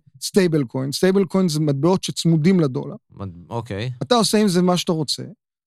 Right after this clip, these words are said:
Speaker 1: ובינתיים אתה משלם לי כמובן גם ריבית על ה-, על ההלוואה הזו, וכשאתה תשל-, תחזיר לי את זה, פלוס ריבית, תקבל חזרה את הביטקוין שלך, ככה שלא איבדת את הביטקוין,
Speaker 2: אוקיי.
Speaker 1: אתה עדיין נהנה מעליית הערך,
Speaker 2: אוקיי.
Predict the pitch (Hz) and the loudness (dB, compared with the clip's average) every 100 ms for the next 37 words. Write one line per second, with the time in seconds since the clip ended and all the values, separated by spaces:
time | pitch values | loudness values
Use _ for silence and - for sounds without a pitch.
0 | _ _ _ 135 151 - _ 160 143 139 | _ _ _ -2 -2 -2 _ -2 0 2
1 | 254 240 165 190 - 196 202 175 160 143 | 2 2 2 2 4 4 4 2 0 0
2 | 156 139 139 160 269 - 170 147 139 139 | 0 0 2 2 2 2 2 2 0 -2
3 | 147 131 135 139 135 135 160 135 139 131 | -2 -2 -2 -4 -4 -2 0 2 2 0
4 | 127 160 233 147 135 - 135 - 190 226 | 0 0 -2 -4 -6 -6 -4 0 0 2
5 | 147 147 294 302 175 160 - 320 - - | 0 2 2 2 2 0 0 0 -2 -4
6 | 330 - 185 240 302 285 302 277 254 247 | -4 -2 0 0 0 -2 -2 -2 0 0
7 | 254 185 151 135 247 226 214 202 _ _ | -2 -4 -6 -2 0 2 0 -2 _ _
8 | _ _ - 170 233 220 175 185 185 147 | _ _ 0 4 4 4 2 2 0 -2
9 | - 120 117 - 165 220 - 147 185 165 | -2 -6 -6 0 0 0 -2 0 2 2
10 | 208 240 208 170 165 185 175 151 147 151 | 2 2 2 2 2 2 2 2 0 0
11 | 139 127 110 262 107 - | -4 -6 -6 -6 -6 -10